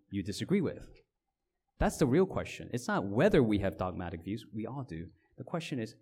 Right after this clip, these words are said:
how we present them, and do we have good reason to present them in a loving, gentle, respectful manner? And Christianity, the answer is absolutely yes.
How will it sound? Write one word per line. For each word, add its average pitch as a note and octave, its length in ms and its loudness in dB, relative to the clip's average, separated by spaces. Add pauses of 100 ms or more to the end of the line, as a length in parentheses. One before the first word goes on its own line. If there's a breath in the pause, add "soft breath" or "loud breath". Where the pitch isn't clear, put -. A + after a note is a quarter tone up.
(360)
how C3 380 -6
we G#2 120 -2
present F#2 400 -4
them, G2+ 140 -6
and G2+ 100 -6
do A2+ 80 -4
we C#3 100 0
have D#3+ 140 -2
good G2 160 -2
reason G#2 320 -4
to G2+ 60 -10
present G2 340 -4
them F#2+ 140 -6
in F2+ 80 -6
a F#2 80 -4
loving, F2 500 -8
gentle, E2 380 -10
respectful E2 480 -10
manner? G2 320 -4 (500 loud breath)
And B2 280 4 (100)
Christianity, D3+ 960 4 (1120)
the C3+ 140 10
answer F3+ 300 10
is D3 260 8
absolutely F3 760 8
yes. C#3 580 2